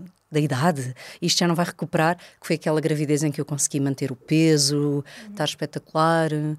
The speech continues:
Speaker 1: E, portanto, não. Mas eu, lá está, eu faço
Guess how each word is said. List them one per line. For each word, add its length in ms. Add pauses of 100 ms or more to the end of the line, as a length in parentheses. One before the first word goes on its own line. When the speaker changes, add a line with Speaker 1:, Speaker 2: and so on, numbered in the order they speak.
(360)
Speaker 1:
E, 80
portanto, 240
não. 260
Mas 240
eu, 140 (200)
lá 120
está, 220
eu 100
faço 720